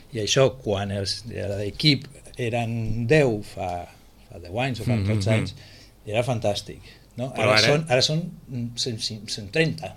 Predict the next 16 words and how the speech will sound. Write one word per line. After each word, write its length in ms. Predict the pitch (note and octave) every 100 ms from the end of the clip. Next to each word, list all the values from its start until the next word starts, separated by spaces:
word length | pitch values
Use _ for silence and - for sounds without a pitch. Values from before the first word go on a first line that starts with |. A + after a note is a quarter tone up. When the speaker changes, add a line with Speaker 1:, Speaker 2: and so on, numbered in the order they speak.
| -
Speaker 1:
no 80 | -
sé, 200 | A2 F#2+ - -
delegats 460 | A2 G#2+ A2+ G#2 -
que 120 | G#2+
hi 60 | A#2
ha, 80 | C#3+ D#3+ - - - -
i, 120 | B2+ -
i, 100 | - -
i 80 | B2+
pujant, 460 | B2 A#2+ D#3+ A2 G2+ -
i 60 | G#2+
són 220 | C#3+ C#3
milers 560 | C#3 B2 B2 D3+ E3 -
les, 480 | B2 A#2 G#2+ - - A#2
les 160 | A2
mesures. 480 | B2+ A2+ C#3 G#2+ F#2+